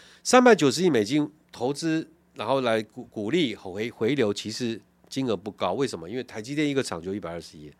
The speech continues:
好，那这个美光、三星随便一个都两百亿。好，那美国的想法是说，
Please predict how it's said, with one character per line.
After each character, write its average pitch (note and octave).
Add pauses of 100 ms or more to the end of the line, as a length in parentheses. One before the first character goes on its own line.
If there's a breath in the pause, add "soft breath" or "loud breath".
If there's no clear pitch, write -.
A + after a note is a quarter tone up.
(640 soft breath)
好， F2
那 A2
这 G#2+
个 G#2+
美 G2+
光、 A#2+
三 B2+
星 B2
随 G2+
便 A#2+
一 F#2
个 F2
都 G2+
两 F2+
百 D#2
亿。 D#2+ (300 soft breath)
好， E2+
那 D3
美 B2+
国 C#3
的 G3
想 C3
法 G#2+
是 A#2
说， A2+